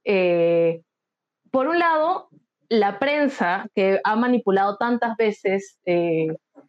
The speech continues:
los procesos políticos que hemos vivido en nuestro país, que ha silenciado voces que han luchado por justicia social,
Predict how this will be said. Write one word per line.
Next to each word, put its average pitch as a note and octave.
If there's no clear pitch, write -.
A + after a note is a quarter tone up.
los G3
procesos G#3+
políticos A3
que -
hemos G#3
vivido G3
en G3
nuestro G3+
país, G3
que F#3
ha F#3
silenciado G#3+
voces G3+
que G3+
han G3
luchado A3+
por G#3
justicia G3
social, G3